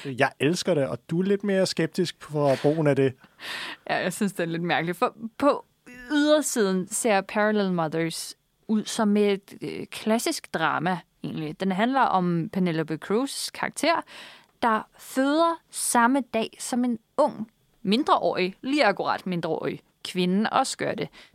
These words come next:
Speaker 2: Og det møde, de her to kvinder har på hospitalsgangen, binder dem jo, øh,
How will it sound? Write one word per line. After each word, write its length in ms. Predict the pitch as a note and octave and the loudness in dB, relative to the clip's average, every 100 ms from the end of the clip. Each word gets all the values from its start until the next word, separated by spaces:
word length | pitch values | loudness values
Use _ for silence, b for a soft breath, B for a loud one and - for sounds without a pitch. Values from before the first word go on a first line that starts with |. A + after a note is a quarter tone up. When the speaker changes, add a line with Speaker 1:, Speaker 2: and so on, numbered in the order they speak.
| - | -2
Speaker 2:
Og 160 | B3 A#3+ | -2 0
det 100 | D4 | 2
møde, 360 | C4+ A3 B3 | 4 4 4
de 160 | B3+ - | 0 -2
her 160 | A#3+ F3+ | -2 -2
to 280 | - A#3+ - | -2 -2 -4
kvinder 400 | - F3+ E3 F3+ - | -6 -2 0 -2 -2
har 280 | - - - - _ | -2 -2 -6 -18 _
på 120 | A#3+ | -2
hospitalsgangen, 1080 | G3+ G#3+ - - F#3 E3+ - F3 - E3 D#3 B B B B B _ _ _ - | 0 0 -2 -4 -4 -6 -4 -2 -2 -6 -10 B B B B B _ _ _ -2
binder 240 | G3+ C4+ | 0 0
dem 220 | D4+ B3+ | -2 -2
jo, 380 | G#3+ G3 F3+ E3 | 0 2 0 -2
øh, 240 | D3+ D3+ | -2 -4